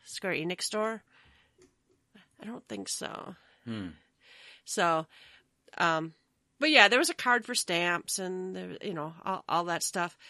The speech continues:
Speaker 1: All, all the stuff they had was good. I thought it was good. I missed the Triple Triad cards. That's really,
Speaker 2: Yeah.
Speaker 1: I wish that,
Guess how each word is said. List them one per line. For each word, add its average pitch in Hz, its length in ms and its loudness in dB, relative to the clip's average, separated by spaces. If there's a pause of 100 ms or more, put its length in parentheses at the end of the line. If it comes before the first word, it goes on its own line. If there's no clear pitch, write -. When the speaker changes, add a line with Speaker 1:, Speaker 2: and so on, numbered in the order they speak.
(220)
Speaker 1:
All, 202 140 6 (160)
all 269 160 6
the 302 100 2
stuff 294 200 0
they 214 100 -2
had 208 340 6
was 170 200 -4
good. 151 440 -6
I 196 140 2
thought 190 120 0
it - 60 -2
was 160 140 -2
good. 147 320 -6 (220)
I 190 80 -2
missed 180 540 -2
the 202 80 -6
Triple 170 280 -6
Triad 160 400 -6
cards. - 500 -6 (680)
That's 175 320 2
really, 170 160 -4
Speaker 2:
Yeah. 175 320 4
Speaker 1:
I 175 80 2
wish 196 420 2 (340)
that, 208 260 10